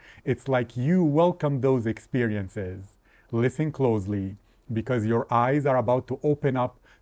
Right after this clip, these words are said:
to a whole new world. And remember, subscribe right now to this podcast to always get more great content that detoxes you from all the wrong thoughts,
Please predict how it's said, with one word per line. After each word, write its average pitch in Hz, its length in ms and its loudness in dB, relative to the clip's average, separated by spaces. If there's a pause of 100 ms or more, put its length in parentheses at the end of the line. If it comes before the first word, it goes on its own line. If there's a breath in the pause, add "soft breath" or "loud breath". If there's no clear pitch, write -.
to 127 160 2
a 117 80 2
whole 156 520 4
new 135 280 2
world. 113 640 0 (440 soft breath)
And 131 200 0
remember, 107 580 0 (240 soft breath)
subscribe 127 640 -2
right 127 180 0
now 127 180 -4
to 123 100 -2
this 110 160 -4
podcast 131 600 0 (300 soft breath)
to 147 80 -2
always 156 440 4
get 127 200 -2
more 120 300 0
great 120 320 0
content 120 480 -2
that 104 200 -4
detoxes 120 640 0
you 135 400 2 (260 soft breath)
from 139 320 -2
all 151 280 2
the 127 120 0
wrong 120 260 2
thoughts, 113 600 -4